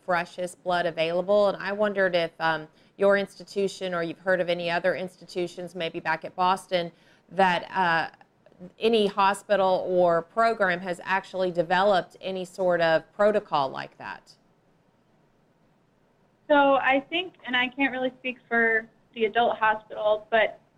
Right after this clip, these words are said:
Speaker 2: um, a lot of, most pediatric programs, if you've got a patient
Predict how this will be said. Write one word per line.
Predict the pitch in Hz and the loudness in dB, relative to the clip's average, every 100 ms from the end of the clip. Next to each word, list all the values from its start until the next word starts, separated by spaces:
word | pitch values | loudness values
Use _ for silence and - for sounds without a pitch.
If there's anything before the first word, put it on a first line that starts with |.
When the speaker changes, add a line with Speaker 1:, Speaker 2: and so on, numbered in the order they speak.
| _ | _
Speaker 2:
um, | 226 214 208 202 | -4 -2 -4 -6
a | 220 | 0
lot | 262 285 | 2 0
of, | - _ | -4 _
most | 262 359 - | -2 -2 -2
pediatric | 349 294 294 262 | 0 0 -2 -6
programs, | 240 233 226 226 | -4 -2 -4 -4
if | 226 | -8
you've | 226 220 - | -10 -12 0
got | 240 | 2
a | 240 | 2
patient | 247 254 - 220 | -4 -14 -14 -18